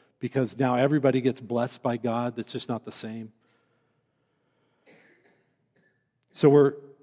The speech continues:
we're growing, we're experiencing, we're moving together of how to be a church that doesn't see ourselves as this, this group,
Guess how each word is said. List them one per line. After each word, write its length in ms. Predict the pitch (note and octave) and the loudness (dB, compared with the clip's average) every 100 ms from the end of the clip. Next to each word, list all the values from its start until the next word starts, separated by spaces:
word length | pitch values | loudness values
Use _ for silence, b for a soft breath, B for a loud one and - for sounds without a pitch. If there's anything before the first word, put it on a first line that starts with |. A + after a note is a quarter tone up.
| _ | _
we're 140 | B2+ C3 | -2 -2
growing, 720 | A2 C3+ D3+ D#3+ D#3 C3+ B2 | -2 2 4 6 4 2 0
we're 160 | B2 B2 | 0 0
experiencing, 680 | B2 - - D#3+ D3 C#3 | -2 -6 0 2 2 2
we're 100 | B2+ | 2
moving 360 | B2+ D3 E3+ E3+ | 4 4 4 2
together 720 | - B2 C3 B2 B2+ B2 A#2 - | -2 0 2 2 0 -2 -4 -14
of 80 | A#2 | -16
how 560 | - - D3+ D#3 D#3+ D#3 - _ _ - | -8 2 4 4 2 -4 -14 _ _ -4
to 140 | C3+ | -2
be 320 | C3+ B2+ C3 | 0 -2 -4
a 80 | A#2 | -10
church 840 | - - C3 G#2+ F#2+ - - - _ _ _ _ _ _ _ _ _ _ _ _ _ _ _ _ _ _ | -12 -8 -6 -6 -6 -14 -18 -18 _ _ _ _ _ _ _ _ _ _ _ _ _ _ _ _ _ _
that 260 | B2 C#3+ | 0 0
doesn't 320 | - D#3 F3 - | 2 2 2 -4
see 220 | - D3+ | 0 2
ourselves 640 | C#3 - D3+ C3+ C3+ A#2 | 2 0 0 2 0 -2
as 200 | B2+ G#2 | -6 -6
this, 760 | B2 A2+ C3 G2+ - - - - _ _ _ _ _ _ _ - | -8 0 0 -2 -8 -12 -14 -18 _ _ _ _ _ _ _ -2
this 260 | C#3+ - | -2 -2
group, 420 | - C3 A#2+ - | -4 -2 -2 -6